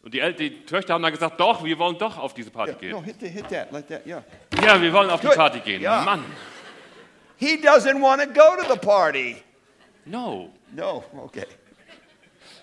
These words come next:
Speaker 1: Ja, ich will ja auch nicht auf die Party. Ich will meine Ruhe.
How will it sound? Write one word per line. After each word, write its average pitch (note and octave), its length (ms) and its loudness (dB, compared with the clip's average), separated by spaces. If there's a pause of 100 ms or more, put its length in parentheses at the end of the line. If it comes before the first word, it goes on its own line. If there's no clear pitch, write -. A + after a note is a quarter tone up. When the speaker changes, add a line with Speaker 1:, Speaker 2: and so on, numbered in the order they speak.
(420)
Speaker 1:
Ja, B2+ 200 0
ich C3 220 -12
will G3 120 -6
ja G3 100 -4
auch A#2+ 100 -4
nicht A#2 140 -8
auf G#2 80 -14
die A2 80 -16
Party. G2+ 360 -4
Ich - 140 -14
will G#3 100 -6
meine F3 200 -2
Ruhe. C#3+ 420 0